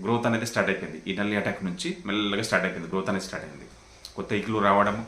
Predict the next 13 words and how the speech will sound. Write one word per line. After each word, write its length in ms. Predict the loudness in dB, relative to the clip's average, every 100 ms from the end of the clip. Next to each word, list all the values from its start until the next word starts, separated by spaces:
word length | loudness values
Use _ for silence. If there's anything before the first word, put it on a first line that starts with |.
| -6
సైడ్ 260 | 0 0
బ్రాంచెస్ 360 | 2 -2 -2 2
రావడము. 400 | 4 4 0 -6 -10 -16 -16 -16 -14 -14 -12 -10 -8 -2
నేను 120 | -2
స్ప్రే 220 | 2 4
చేసి 200 | 4 2
గట్టిగా 180 | 2 2
చెప్పాలంటే 480 | 2 0 0 -4 -6 -10 -6 0
ఐదు 160 | 2
రోజులు 180 | 4 2
అవుతుంది 220 | 2 0
ఈ 40 | 0
రోజుకి. 300 | -2 -4